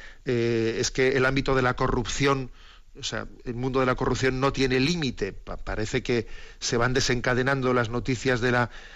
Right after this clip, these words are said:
de la corrupción, de las intervenciones policiales, pues, en contra de,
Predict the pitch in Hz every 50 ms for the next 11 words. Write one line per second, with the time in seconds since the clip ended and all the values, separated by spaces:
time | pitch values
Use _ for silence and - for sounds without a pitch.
0 | - - - - - 113 123 123 123 123 - 135 135 123 123 110 - 131 135 131
1 | 131 127 127 - 127 123 117 - 117 110 123 123 110 135 131 127 131 - - 131
2 | 123 123 120 - 127 131 131 127 127 123 - - 127 - 127 123 113 139 135 131
3 | 123 120 123 123 123 120 127 123 110